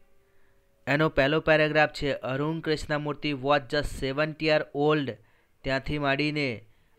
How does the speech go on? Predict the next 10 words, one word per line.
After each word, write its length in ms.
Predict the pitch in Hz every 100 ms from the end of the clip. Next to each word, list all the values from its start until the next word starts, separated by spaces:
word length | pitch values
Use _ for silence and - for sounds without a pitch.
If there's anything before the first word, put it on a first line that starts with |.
| - 135 135
after 440 | - - 160 165
five 400 | 160 - 139 143
years 160 | 147 147
સુધી 580 | - 127 139 143 139 - _ _ _
એ 80 | 147
પેરેગ્રાફનું 640 | 139 131 139 135 135 139 123
આપણે 120 | -
ટ્રાન્સલેશન 680 | - 120 113 127 120 127
પણ 300 | 139 123 156
કર્યું. 420 | 190 - 107 98